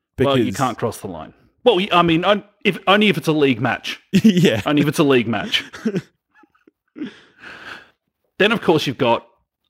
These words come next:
Speaker 2: I mean, I, for, for a lot of people, and certainly for a, for a certain slice of film fandom,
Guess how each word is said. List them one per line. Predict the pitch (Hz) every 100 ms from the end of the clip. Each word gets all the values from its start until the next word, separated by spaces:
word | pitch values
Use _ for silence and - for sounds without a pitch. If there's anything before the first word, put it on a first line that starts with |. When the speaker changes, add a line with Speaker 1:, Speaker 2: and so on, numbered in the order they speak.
| -
Speaker 2:
I | 196 180
mean, | 214 208
I, | 180 180 185 135
for, | - -
for | - - 165
a | 165
lot | 170 185 190
of | 190 -
people, | 127 101 90 -
and | 139 127
certainly | 185 165 156
for | 127 117 104
a, | 98 - - - _
for | - 156
a | 143
certain | - 185 208 151
slice | - - 113 117 - -
of | 127 104
film | - 120 113 117 107
fandom, | - 113 113 123 123 156 214